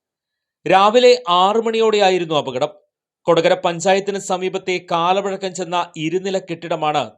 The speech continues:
തകർന്നു വീണത്. സംഭവ സമയത്ത് കെട്ടിടത്തിൽ പന്ത്രണ്ട് അതിഥി തൊഴിലാളികളുണ്ടായിരുന്നു. കെട്ടിടം വീഴുന്ന ശബ്ദം കേട്ട് ഒൻപത് പേർ പുറത്തേക്ക് ഇറങ്ങി ഓടിയതിനാൽ ഇവർ പരിക്കേൽക്കാതെ രക്ഷപ്പെട്ടു. എന്നാൽ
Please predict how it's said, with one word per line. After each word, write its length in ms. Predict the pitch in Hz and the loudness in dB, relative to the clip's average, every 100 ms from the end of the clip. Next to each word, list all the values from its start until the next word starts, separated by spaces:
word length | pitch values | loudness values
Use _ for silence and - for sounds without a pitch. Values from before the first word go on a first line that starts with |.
| - | -8
തകർന്നു 300 | 147 160 151 | -6 -6 -6
വീണത്. 380 | 127 113 117 156 - _ _ _ _ _ _ | -8 -10 -6 -8 -8 _ _ _ _ _ _
സംഭവ 480 | - 208 202 247 262 | -2 0 4 4 4
സമയത്ത് 500 | 262 240 226 226 208 | 0 -2 -2 -2 -4
കെട്ടിടത്തിൽ 480 | 180 - 196 190 185 - | -6 -8 -8 -6 -8 -4
പന്ത്രണ്ട് 580 | 165 165 170 196 190 - 151 | -6 -4 -8 -6 -6 -4 -2
അതിഥി 320 | 147 175 208 | -2 -4 -10
തൊഴിലാളികളുണ്ടായിരുന്നു. 1080 | - 175 170 165 147 123 117 120 120 151 _ _ _ _ _ _ - | -8 -4 -2 -2 -4 -6 -6 -8 -10 -14 _ _ _ _ _ _ -8
കെട്ടിടം 340 | 156 180 190 165 | -6 -2 -4 -2
വീഴുന്ന 340 | 175 190 190 | -4 -4 -6
ശബ്ദം 420 | 185 165 160 190 | -6 -8 -6 -6
കേട്ട് 280 | 180 165 170 170 | -6 -4 -6 -4
ഒൻപത് 460 | 143 151 170 190 180 | -6 -6 -10 -10 -8
പേർ 160 | 175 | -8
പുറത്തേക്ക് 600 | - 147 151 165 180 165 | -8 -6 -6 -6 -10 -8
ഇറങ്ങി 260 | 160 165 170 | -8 -8 -8
ഓടിയതിനാൽ 500 | 151 147 147 139 107 - _ _ _ | -8 -8 -6 -6 -6 -12 _ _ _
ഇവർ 180 | 139 151 160 | -4 -4 -2
പരിക്കേൽക്കാതെ 640 | 151 165 190 170 165 131 | -4 -4 -6 -6 -6 -8
രക്ഷപ്പെട്ടു. 580 | 127 - 151 110 123 151 _ _ _ _ _ _ 139 | -8 -12 -12 -12 -12 -14 _ _ _ _ _ _ -8
എന്നാൽ 340 | 143 156 | 0 0